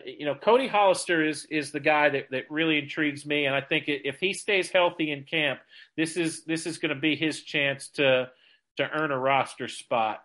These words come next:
We'll see, uh, but we'll see how that plays out. It is going to be, uh, it is gonna be a, one of those, one of those fun numbers games, I think, when it comes down to the,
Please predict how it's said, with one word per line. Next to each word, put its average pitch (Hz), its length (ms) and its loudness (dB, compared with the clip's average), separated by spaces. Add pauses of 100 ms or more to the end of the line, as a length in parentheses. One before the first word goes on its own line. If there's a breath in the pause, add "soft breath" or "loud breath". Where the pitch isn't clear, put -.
We'll 131 200 -12
see, 131 500 -4
uh, 120 300 2 (520 loud breath)
but 131 80 -8
we'll 131 140 -4
see 156 200 -2
how 147 200 2
that 147 260 2
plays 135 320 0
out. 135 240 2
It 135 100 -4
is 156 200 -2
going 151 280 -4
to 143 60 -4
be, 135 400 0
uh, 120 240 2 (400 soft breath)
it 139 100 -4
is 151 200 -4
gonna 151 180 -4
be 143 320 0
a, 135 200 2 (1120)
one 143 260 -2
of 147 60 -2
those, 139 360 0
one 151 120 -6
of 139 60 0
those 135 140 -4
fun 160 360 0
numbers 143 420 -2
games, 131 320 -4
I 139 100 0
think, 135 240 -6
when 135 120 -4
it 123 100 -12
comes 131 280 -4
down 135 300 0
to 127 80 -4
the, 127 280 -2